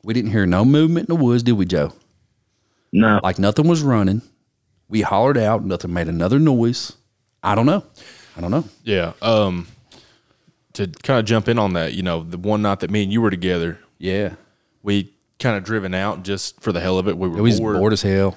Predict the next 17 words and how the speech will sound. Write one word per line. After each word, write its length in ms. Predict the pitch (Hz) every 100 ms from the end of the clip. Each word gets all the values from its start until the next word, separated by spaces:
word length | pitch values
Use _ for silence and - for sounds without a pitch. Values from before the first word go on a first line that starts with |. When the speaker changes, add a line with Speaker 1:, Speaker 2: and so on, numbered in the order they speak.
| -
Speaker 1:
snake 300 | - 107 92
Speaker 3:
And 100 | 92
Speaker 1:
hunting. 260 | 98 80
Speaker 3:
I 140 | 101 117
can't, 360 | - 110 101
I 120 | 95 104
can't 260 | - 101
do 120 | 95
the 100 | 90
sound. 600 | 90 95 90 87 87 85 104
You 160 | - 92
know, 340 | 87 87 80 -
Joe 260 | 92 92 90
and 180 | 85 80 _ _ 82
Garrett 240 | 90 80
can 80 | -
both. 400 | 85 82 - -